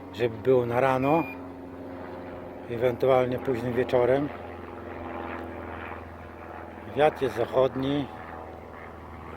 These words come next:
pogoda w miarę stabilna. Na razie nic się nie dzieje. Mam nadzieję, że będzie lepiej jak tydzień temu na elektrowni.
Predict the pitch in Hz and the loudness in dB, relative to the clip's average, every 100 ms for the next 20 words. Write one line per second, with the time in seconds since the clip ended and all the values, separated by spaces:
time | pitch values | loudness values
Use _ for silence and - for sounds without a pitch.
0 | 82 80 80 80 123 117 135 127 113 131 | -10 -8 -8 -2 0 4 4 4 4 2
1 | 123 - 123 110 123 120 123 123 - - | 2 0 -2 0 0 0 -2 -4 -6 -12
2 | - - 82 - - - 80 - - - | -12 -10 -10 -10 -12 -12 -12 -12 -12 -12
3 | - - - - - - - - - - | -12 -10 -10 -10 -10 -10 -10 -10 -10 -10
4 | - - - - - 113 127 117 123 107 | -10 -10 -10 -10 -8 -2 -2 -2 -6 -6
5 | - 120 120 110 117 113 123 135 - - | -6 -4 -4 0 2 4 4 2 -4 -12
6 | - - - - - - - - - 117 | -12 -12 -12 -14 -14 -14 -14 -14 -12 -6
7 | 123 127 113 123 127 117 120 113 123 127 | -4 -2 2 2 4 2 2 2 4 4
8 | 123 123 - 123 117 117 127 123 120 120 | 4 0 0 -2 -2 0 0 2 0 0
9 | - 135 113 - | 2 2 2 0